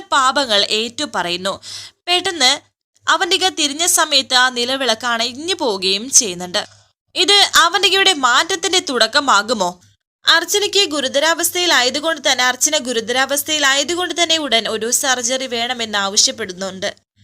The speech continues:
സന്ധ്യ ഡോക്ടർ തന്നെയാണ് ചികിത്സിക്കുന്നത്.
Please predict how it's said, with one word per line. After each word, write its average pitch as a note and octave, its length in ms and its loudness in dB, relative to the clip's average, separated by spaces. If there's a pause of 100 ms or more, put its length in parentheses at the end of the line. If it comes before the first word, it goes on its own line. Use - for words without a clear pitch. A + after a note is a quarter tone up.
(100)
സന്ധ്യ F4+ 440 4
ഡോക്ടർ F#4+ 340 0 (100)
തന്നെയാണ് B3+ 400 2
ചികിത്സിക്കുന്നത്. A3 800 -2